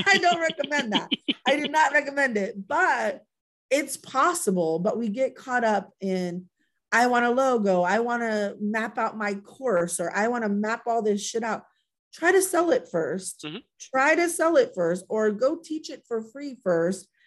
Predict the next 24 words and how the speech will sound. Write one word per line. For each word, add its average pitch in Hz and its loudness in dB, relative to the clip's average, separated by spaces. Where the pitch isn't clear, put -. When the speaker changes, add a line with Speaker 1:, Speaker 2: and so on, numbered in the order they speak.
Speaker 1:
and 233 2
then 254 2
get 269 2
referrals 240 0
from 208 -6
that 240 -4
and 190 -2
get 226 0
testimonies 185 -4
and 180 -4
get 233 2
a - -2
track 214 -12
record 165 -6
on 170 -6
what 220 -2
it 185 -4
is 202 0
that - -6
you 202 -2
know 185 -4
how 185 -10
to 160 -12
do, 175 -6